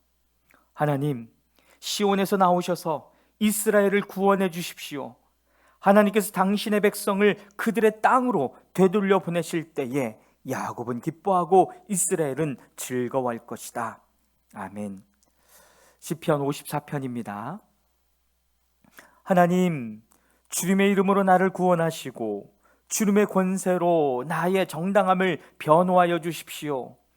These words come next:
하나님, 나의 기도를 들으시고 이 입으로 아뢰는 말씀에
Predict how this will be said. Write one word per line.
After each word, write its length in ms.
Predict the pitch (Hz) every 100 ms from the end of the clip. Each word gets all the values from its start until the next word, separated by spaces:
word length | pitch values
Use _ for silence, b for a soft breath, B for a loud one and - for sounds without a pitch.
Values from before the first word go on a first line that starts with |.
| b b b b -
하나님, 680 | 196 196 196 190 151 117 - b b
나의 320 | - 190 202 190
기도를 340 | 190 196 202
들으시고 720 | 190 196 - 196 196 185 160
이 280 | 180 208 220
입으로 260 | 202 208 202
아뢰는 400 | 185 190 196 190
말씀에 680 | 185 170 - 170 170 147